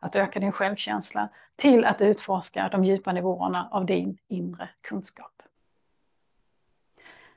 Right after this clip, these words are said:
Detta är ett bonusavsnitt för att ge dig fina verktyg till din inre resa. Och jag vill börja med att prata om att leva från hjärtat, varför det är viktigt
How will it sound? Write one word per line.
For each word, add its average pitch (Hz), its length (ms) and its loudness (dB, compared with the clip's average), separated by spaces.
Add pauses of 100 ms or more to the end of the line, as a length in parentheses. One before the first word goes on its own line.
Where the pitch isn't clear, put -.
(180)
Detta 247 300 0
är 196 60 2
ett 190 140 -6
bonusavsnitt 190 880 -2 (200)
för - 180 -2
att 202 180 -2
ge 220 140 4
dig 208 140 2
fina 214 400 0
verktyg 190 640 -2 (160)
till 190 140 -4
din 185 280 2
inre 190 460 -4
resa. 202 420 -6 (760)
Och 254 80 0
jag 277 40 4
vill 277 140 4
börja 269 220 6
med 240 100 6
att - 160 -6
prata 233 420 0
om 202 320 2
att 202 220 -6
leva 202 320 2
från 190 220 -2
hjärtat, 190 500 -4
varför 214 420 0
det 214 60 2
är 196 100 2
viktigt 190 600 -4